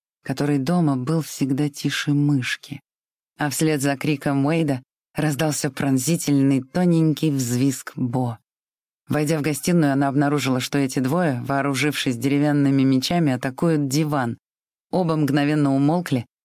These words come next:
а из-за дивана поднялась Мелани, смеясь и подбирая рассыпанные шпильки, которыми она пыталась заколоть свои непослушные кудри.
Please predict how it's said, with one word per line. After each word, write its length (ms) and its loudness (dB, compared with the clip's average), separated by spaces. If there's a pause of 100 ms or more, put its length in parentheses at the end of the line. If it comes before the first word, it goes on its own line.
(160)
а 140 0
из-за 260 0
дивана 420 0
поднялась 640 0
Мелани, 480 2 (260)
смеясь 500 0
и 40 -8
подбирая 560 0
рассыпанные 640 0
шпильки, 520 -4 (280)
которыми 400 0
она 220 0
пыталась 480 -2
заколоть 580 -2
свои 280 0
непослушные 800 0
кудри. 520 -4